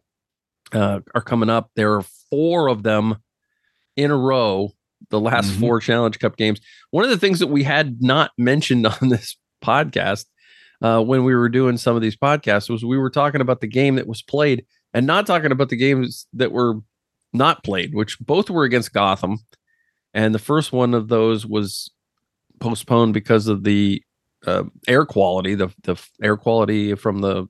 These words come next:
Speaker 1: the fires in Canada, uh, was
Speaker 2: Mm-hmm.
Speaker 1: affecting the, the New York metropolitan area to the extent that they couldn't play that game safely. And then the second Challenge Cup game against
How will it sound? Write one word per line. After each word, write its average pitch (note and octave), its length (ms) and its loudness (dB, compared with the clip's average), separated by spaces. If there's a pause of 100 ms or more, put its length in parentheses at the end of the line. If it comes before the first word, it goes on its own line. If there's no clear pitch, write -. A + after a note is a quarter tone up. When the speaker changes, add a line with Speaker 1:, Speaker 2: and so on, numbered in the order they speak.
Speaker 1:
the A#2+ 60 -18
fires G#2+ 480 2
in G2+ 120 -2
Canada, A#2+ 520 0 (480)
uh, G2 200 0
was G2 180 0
Speaker 2:
Mm-hmm. G2+ 100 0
Speaker 1:
affecting A2 520 -2
the, G2+ 320 0
the G2+ 120 -4
New G#2+ 100 0
York A2 240 0
metropolitan G#2+ 540 -2
area A#2 460 2 (400)
to A#2+ 120 2
the A2 100 4
extent G#2+ 360 0
that F#2+ 100 -12
they G#2 100 0
couldn't G#2 220 -2
play A#2 200 2
that G#2+ 200 0
game G#2 180 0
safely. G#2+ 560 -2 (300)
And A#2 140 2
then C3 420 2
the F#3 140 -2
second D#3+ 520 -2
Challenge A#2 420 0
Cup A#2 220 -2
game G#2+ 340 2 (800)
against A2 480 0